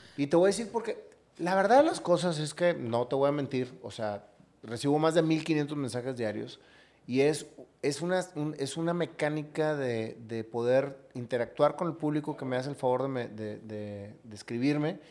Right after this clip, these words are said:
y darme cuenta de las historias tan chingonas que han salido precisamente de esos mensajes, porque muchas de las entrevistas han salido de los mensajes que me mandan,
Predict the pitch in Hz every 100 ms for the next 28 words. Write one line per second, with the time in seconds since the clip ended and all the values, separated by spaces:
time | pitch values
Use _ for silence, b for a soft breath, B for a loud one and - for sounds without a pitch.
0 | B B B 127 143 165 170 170 160 175
1 | 165 139 127 123 113 - 135 147 156 139
2 | 123 123 139 139 113 135 127 131 131 117
3 | 113 135 131 123 123 113 127 120 113 214
4 | 135 - 120 - 139 170 226 214 175 143
5 | 139 135 135 151 214 170 165 165 160 151
6 | 139 120 113 123 120 127 131 165 - -